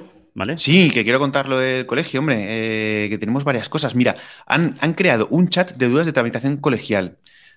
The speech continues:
Speaker 2: Así que
Speaker 1: Ah, sí,
Speaker 2: yo creo
Speaker 1: mira, vale,
Speaker 2: que
Speaker 1: di yo la enhorabuena. Fíjate que es una cosa que, ¿te acuerdas que te lo comenté?
Speaker 2: Sí.
Speaker 1: Digo,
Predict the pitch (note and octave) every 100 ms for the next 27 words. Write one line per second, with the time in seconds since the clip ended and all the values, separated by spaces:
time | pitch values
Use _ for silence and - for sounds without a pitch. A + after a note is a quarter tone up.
0 | _ _ G2+ - B2+ B2+ C3+ B2 A2+ G#2+
1 | G#2 A2 B2 G#2 G#2+ G#2+ A2 A#2 C3+ B2+
2 | G#2+ A#2 C3 A#2 A#2 C3 D3 C3+ C#3 C#3+
3 | C3+ C3 B2+ D3 A#2+ F#2 F#2 A#2 B2+ A#2
4 | A2 G2+ G2 F#2 B2+ F3+ - - - -
5 | D#3+ G#2